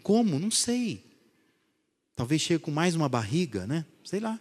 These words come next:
Fica olhando pra ela, massageando a barriga, né? Dizendo, ó, tô grávida de novo.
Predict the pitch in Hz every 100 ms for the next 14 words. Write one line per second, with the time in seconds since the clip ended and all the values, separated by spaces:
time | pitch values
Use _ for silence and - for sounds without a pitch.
0 | _ _ _ _ _ _ _ _ _ _
1 | _ _ - - 147 117 131 151 127 135
2 | 110 139 156 135 120 147 123 131 131 110
3 | 92 143 170 127 117 160 165 _ _ _
4 | _ _ _ _ _ _ _ _ _ _
5 | _ 123 113 131 120 _ _ _ _ _
6 | _ _ - 143 139 135 139 151 196 214
7 | 160 160